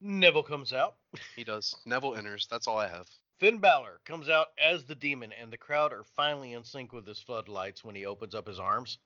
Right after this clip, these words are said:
Speaker 2: Maybe it's just because we just watched the other show. The Demon entrance didn't do it for me this time.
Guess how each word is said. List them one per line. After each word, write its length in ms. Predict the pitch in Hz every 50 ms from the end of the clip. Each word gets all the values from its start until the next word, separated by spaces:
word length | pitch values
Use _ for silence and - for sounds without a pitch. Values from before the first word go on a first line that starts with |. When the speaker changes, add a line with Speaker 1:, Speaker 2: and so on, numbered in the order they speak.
| _ -
Speaker 2:
Maybe 340 | 139 147 180 220 226 277 277
it's 200 | 247 - - -
just 200 | 180 175 - 175
because 640 | 160 - 175 175 175 165 156 147 - - - - - _ _ _
we 140 | 127 131 127 113
just 360 | - - 123 131 139 - -
watched 340 | 135 131 139 131 - - -
the 100 | 120 98
other 220 | 113 123 127 120
show. 540 | 113 - - 123 120 123 139 160 165 165 160 _ _ 123
The 80 | 139 131
Demon 300 | 131 156 180 202 208 208
entrance 360 | 214 208 - 220 202 - -
didn't 140 | 196 196 180
do 100 | 180 202
it 80 | -
for 100 | - 123
me 100 | 117 107
this 200 | 98 92 - -
time. 240 | - 95 92 85 85